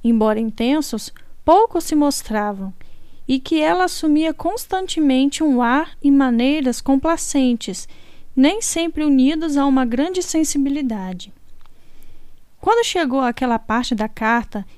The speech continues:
em que era mencionada a sua família, em termos de dura, embora merecida, censura,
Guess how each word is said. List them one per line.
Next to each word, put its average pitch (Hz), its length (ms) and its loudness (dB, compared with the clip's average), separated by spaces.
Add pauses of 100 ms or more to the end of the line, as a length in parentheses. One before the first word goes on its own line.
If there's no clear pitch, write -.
(140)
em 240 100 4
que 240 160 0
era 247 180 2
mencionada 240 680 0
a 214 60 -2
sua 311 280 -2
família, 220 680 0 (380)
em 233 120 4
termos 262 720 4 (140)
de - 180 -4
dura, 233 540 0 (100)
embora 220 440 0
merecida, 233 880 0
censura, 220 840 -2